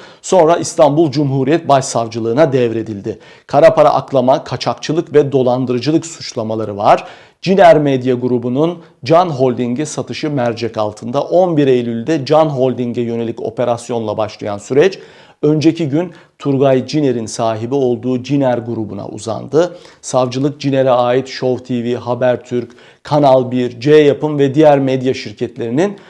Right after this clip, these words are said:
Can Holding'e satışıyla ilgili suçtan kaynaklanan mal varlığı değerlerini aklama şüphesi bulunduğunu tespit etti. Yurt dışındaki iş adamı Turgay Ciner hakkında tutuklama kararı çıkarıldı.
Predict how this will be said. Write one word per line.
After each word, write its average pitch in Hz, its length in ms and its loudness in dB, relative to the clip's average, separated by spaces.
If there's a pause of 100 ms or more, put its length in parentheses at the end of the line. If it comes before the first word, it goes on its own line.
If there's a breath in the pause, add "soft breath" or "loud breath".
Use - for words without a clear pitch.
(240 loud breath)
Can 175 260 2
Holding'e 120 600 -2
satışıyla 139 560 -4
ilgili 120 540 0 (240 loud breath)
suçtan 151 560 -8
kaynaklanan 123 680 -2
mal 139 560 2
varlığı 104 600 -6
değerlerini 110 840 -4 (140)
aklama 127 520 -4
şüphesi 120 480 -8
bulunduğunu 110 460 -8
tespit - 380 -12
etti. 170 440 -2 (440 loud breath)
Yurt 202 260 2
dışındaki 123 480 -4
iş - 240 -8
adamı 113 340 -4
Turgay 117 400 -4
Ciner 123 240 -4
hakkında 113 640 0 (260 loud breath)
tutuklama 123 500 -4
kararı 107 360 -6
çıkarıldı. 107 720 -4